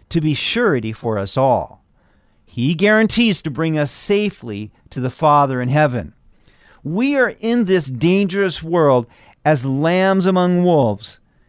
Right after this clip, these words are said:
yet Jesus protects and keeps us. We were dead in our trespasses and sins and held captive by Satan.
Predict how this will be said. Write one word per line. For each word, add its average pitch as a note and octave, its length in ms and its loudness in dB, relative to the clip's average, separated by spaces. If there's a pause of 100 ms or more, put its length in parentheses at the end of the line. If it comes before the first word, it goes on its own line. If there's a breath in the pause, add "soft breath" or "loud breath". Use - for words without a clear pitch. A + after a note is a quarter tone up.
yet F3+ 220 0
Jesus A3+ 420 -2
protects F3 760 -4
and D#3 220 -6
keeps - 400 -8
us. F#2 300 -12 (340 loud breath)
We E3+ 160 4
were E3 160 4
dead C#3+ 460 2
in B2+ 80 0
our B2+ 140 0
trespasses A2+ 920 -4
and B2 260 -8
sins A#2+ 760 -4 (440)
and F3 140 2
held E3+ 260 4
captive G3 560 -2
by A#2+ 160 -2
Satan. F#2+ 640 -4